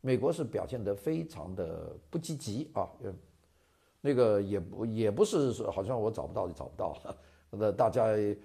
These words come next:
好像主要是马来西亚，马来西亚是一个没有什么能力的一个国家，那么剩下的由中国去找，但中国这个茫茫大海又没有任何的这个提示，你到哪去找呢？这找不到。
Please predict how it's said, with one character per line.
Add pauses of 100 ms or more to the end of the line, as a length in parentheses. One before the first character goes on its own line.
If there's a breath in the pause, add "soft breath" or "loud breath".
(140 loud breath)
好
像
主
要
是
马
来
西
亚，
马
来
西
亚
是
一
个 (320 loud breath)
没
有
什
么
能
力
的
一
个
国
家，
那
么
剩
下
的
由
中
国
去
找，
但
中
国 (500 loud breath)
这
个
茫
茫
大
海
又
没
有
任
何
的
这
个 (120)
提
示，
你
到
哪
去
找
呢？
这
找
不
到。